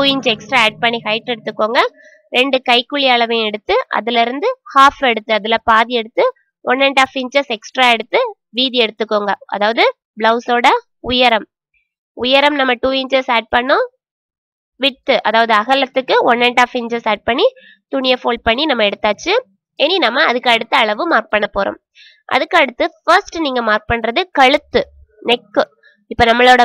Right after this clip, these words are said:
பிளவுஸோட நெக் விட்த் நம்ம எப்பவுமே இனிஷியலா டூ அண்ட் ஹாஃப் இன்ச்சஸ் மார்க் பண்ணிக்கலாம். அதுக்கு அடுத்ததா நம்ம மார்க் பண்றது ஷோல்டர். அந்த ஷோல்டர்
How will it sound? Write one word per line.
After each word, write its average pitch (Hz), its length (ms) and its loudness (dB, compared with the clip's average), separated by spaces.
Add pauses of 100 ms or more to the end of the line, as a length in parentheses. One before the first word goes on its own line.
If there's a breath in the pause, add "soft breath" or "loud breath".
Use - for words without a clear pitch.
(100)
பிளவுஸோட 254 540 4 (300)
நெக் 240 280 -4 (120)
விட்த் 294 280 -4 (100)
நம்ம 247 200 2 (920)
எப்பவுமே 269 380 2
இனிஷியலா 294 420 2 (100)
டூ 294 140 2
அண்ட் 262 180 0
ஹாஃப் 262 160 0
இன்ச்சஸ் 254 380 -4
மார்க் 214 220 -2
பண்ணிக்கலாம். 240 420 0 (380 soft breath)
அதுக்கு 294 320 -4
அடுத்ததா 311 420 2
நம்ம 254 240 -2
மார்க் 214 240 -2
பண்றது 233 320 -4 (100)
ஷோல்டர். 226 440 0 (120)
அந்த 196 140 -10 (100)
ஷோல்டர் 285 420 0